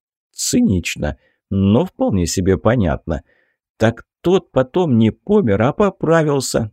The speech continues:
Только дурачком стал. И лицо перекривило, и руку скрючило. У тебя там? Руку у меня не скрючило, просто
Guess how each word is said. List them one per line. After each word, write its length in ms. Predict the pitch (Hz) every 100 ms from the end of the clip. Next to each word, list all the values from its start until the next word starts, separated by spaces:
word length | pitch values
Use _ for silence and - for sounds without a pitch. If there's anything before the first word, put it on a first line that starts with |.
| -
Только 300 | 269 247 220
дурачком 680 | 156 190 220 - - 254 170
стал. 420 | - 127 92 73 _ _
И 120 | 104
лицо 380 | 147 - - 170
перекривило, 760 | 120 127 135 139 156 147 120
и 100 | 110
руку 320 | 135 160 - 131
скрючило. 720 | - 135 151 123 120 110 - _ -
У 100 | 90
тебя 260 | - 170
там? 340 | 175 170 156 117 _ _ _ _
Руку 460 | - 87 139 175 104
у 60 | 95
меня 260 | 98 127
не 140 | 135 113
скрючило, 580 | - 104 120 - 104
просто 640 | 95 - 135 117 - 117